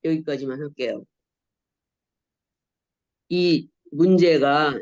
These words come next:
십육 번하고 십칠 번하고 다 들어간 것 같은, 합해진 것 같은데,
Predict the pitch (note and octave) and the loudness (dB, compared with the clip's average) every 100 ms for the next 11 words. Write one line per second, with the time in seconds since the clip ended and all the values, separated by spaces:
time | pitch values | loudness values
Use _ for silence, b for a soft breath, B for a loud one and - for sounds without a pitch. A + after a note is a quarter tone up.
0 | - - G#3+ G3+ G3 E3+ E3 D3 C#3 C#3+ | -12 -12 -6 0 0 0 -2 0 -2 -6
1 | - G3+ F3+ D#3 C#3 C#3 C#3 C3 D#3 D#3 | -6 -4 -2 -2 -4 -6 -12 -10 -4 -2
2 | D3 C#3 - B2+ C3+ C3 - F#3 F#3+ E3+ | -2 -4 -8 -14 -14 -14 -18 -12 -6 -4
3 | D#3 C3 B2 - B2+ C#3 C#3 | -2 -4 -6 -6 -6 -4 -4